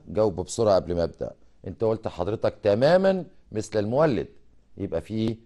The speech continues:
حلقات انزلاق وفرش كربونية. طبعًا الهيكل الخارجي من بره، ودي هنا الحلقات بتاعتي للإدارة، ثم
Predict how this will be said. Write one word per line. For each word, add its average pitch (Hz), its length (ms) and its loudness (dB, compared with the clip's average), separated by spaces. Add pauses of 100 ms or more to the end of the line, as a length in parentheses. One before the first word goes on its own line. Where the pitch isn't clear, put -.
(140)
حلقات 80 500 -2
انزلاق 90 460 0
وفرش 90 540 0
كربونية. 69 520 -6 (460)
طبعًا 104 200 6
الهيكل 98 440 2
الخارجي 101 480 2
من 87 180 -2
بره، 139 420 4 (460)
ودي 101 400 2
هنا 110 180 0 (420)
الحلقات 85 480 0
بتاعتي 98 680 0
للإدارة، 92 760 2 (340)
ثم 151 460 2